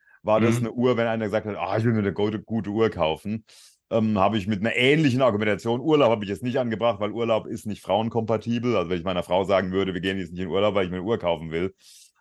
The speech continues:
Speaker 1: ähm,
Speaker 2: Jetzt
Speaker 1: dann,
Speaker 2: hast du keine Frau mehr, aber dafür
Speaker 1: dann auf
Speaker 2: zwei
Speaker 1: dem Sofa
Speaker 2: Uhren.
Speaker 1: schlafen wäre nicht ausreichend als Strafe.
Speaker 2: <laughs>
Speaker 1: Ähm, aber dann sage ich lieber, dann wart noch ein bisschen länger, anstatt jetzt irgendwas,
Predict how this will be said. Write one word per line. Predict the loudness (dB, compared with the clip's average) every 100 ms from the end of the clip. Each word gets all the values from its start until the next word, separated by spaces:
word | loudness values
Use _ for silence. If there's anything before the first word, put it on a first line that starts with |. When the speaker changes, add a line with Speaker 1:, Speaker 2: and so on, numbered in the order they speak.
| -2
Speaker 1:
ähm, | 0 2 2
Speaker 2:
Jetzt | 4
Speaker 1:
dann, | 4
Speaker 2:
hast | 4 2
du | 2
keine | 2 2
Frau | 2 4 4
mehr, | 4 2 2 -4 -4
aber | 0 2
dafür | 2
Speaker 1:
dann | 0
auf | 2
Speaker 2:
zwei | 4 4
Speaker 1:
dem |
Sofa | 6 4 4
Speaker 2:
Uhren. | 2
Speaker 1:
schlafen | 4 4 2 2
wäre | 2 2
nicht | 0 -2
ausreichend | 0 0 2 0 0 -4 -8
als | -8 -8
Strafe. | 0 0 2 -2 -2 -6
Speaker 2:
<laughs> | -18 -18 -20 _ -2
Speaker 1:
Ähm, | 2 4 2 0 -8 _ _ _ _ 0
aber | 2 4 4 4 4 4 4 2
dann | 0
sage | 2 2
ich | 0
lieber, | 0 0
dann | 0
wart | 0 -2
noch | -4
ein | -6
bisschen | -6 -2
länger, | 0 2 2 2
anstatt | 0 -2 -2
jetzt | -2 -4
irgendwas, | -6 -2 -4 -4 -14